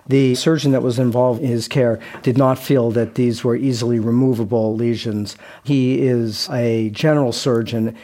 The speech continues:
and he's a good colorectal surgeon, but does not do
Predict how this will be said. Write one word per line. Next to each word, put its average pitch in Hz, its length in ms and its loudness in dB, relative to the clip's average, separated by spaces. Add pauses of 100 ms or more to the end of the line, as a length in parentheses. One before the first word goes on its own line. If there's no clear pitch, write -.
(140)
and 120 180 0
he's 120 220 0
a 120 40 0
good 127 260 0
colorectal 131 580 0
surgeon, 117 480 -2
but 113 360 -2
does 123 160 -8
not 127 260 0
do 113 220 -2